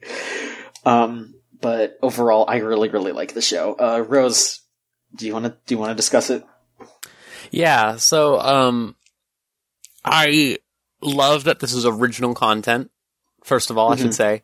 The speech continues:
Speaker 2: I love when there's anime that's just anime.
Speaker 1: Yes.
Speaker 2: And not, like, based off of a manga or something, 'cause A, it means no one can fucking spoil it.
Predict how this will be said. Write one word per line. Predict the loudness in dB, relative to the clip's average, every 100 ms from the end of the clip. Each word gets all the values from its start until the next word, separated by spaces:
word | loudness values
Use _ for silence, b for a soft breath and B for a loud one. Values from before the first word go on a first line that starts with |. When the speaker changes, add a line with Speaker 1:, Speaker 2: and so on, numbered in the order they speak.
| _
Speaker 2:
I | -2 0
love | -2 -4 0 0 0
when | -2 0
there's | 0 0
anime | 0 0 0
that's | -2 -6
just | -8 -8 -6
anime. | -4 -4 -2 -4 -4
Speaker 1:
Yes. | -4 -2 -2 -6 -8 -6
Speaker 2:
And | -2
not, | 0 -2 -4 _ -6
like, | -4 -4 -4
based | -4 -2
off | -2
of | -2 -4
a |
manga | -2 -2 0
or |
something, | 0 -2 -2
'cause | -2 -4 _ 0
A, | 0 0
it | -2
means | -2 0
no | -2
one | -2
can | -4
fucking | -4 -4 -4 -2
spoil | -2 0 0 2 0 -2
it. | -2